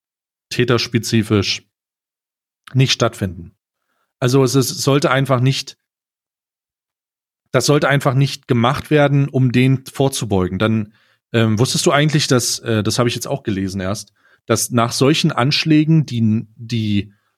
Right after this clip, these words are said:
höchst-, also die höchste Gefahrenrate,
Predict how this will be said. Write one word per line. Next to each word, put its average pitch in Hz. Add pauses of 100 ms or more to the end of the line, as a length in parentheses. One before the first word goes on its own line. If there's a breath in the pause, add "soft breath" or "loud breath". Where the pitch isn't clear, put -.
(160)
höchst-, -
also 120
die 110
höchste 160
Gefahrenrate, 139